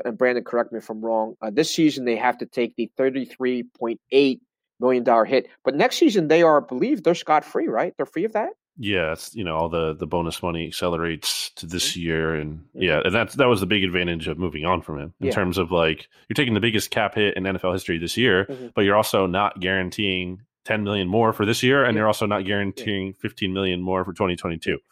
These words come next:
Speaker 1: That's why we got rid of him, because we don't want to turn around and publicly admit we made a major mistake with him. But yeah, we made a, we made a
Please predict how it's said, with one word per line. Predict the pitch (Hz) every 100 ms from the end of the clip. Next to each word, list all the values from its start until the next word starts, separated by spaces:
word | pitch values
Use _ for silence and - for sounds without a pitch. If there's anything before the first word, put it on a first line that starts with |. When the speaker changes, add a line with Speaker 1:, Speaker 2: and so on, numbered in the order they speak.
| -
Speaker 1:
That's | 156 160
why | 175
we | 156
got | 151 147
rid | 147
of | 139
him, | 147
because | 131 131 117 117
we | 147
don't | 143
want | 139
to |
turn | - 139
around | 131 123
and | 120
publicly | 143 123 117
admit | 120 127 120
we |
made | 117 117
a | 113
major | 110 101
mistake | 101 - 202 202
with | 185
him. | 170 156 - _ -
But | -
yeah, | 147
we | 135
made | 127 120
a, | 113 117
we | 127 110
made | 117
a | 113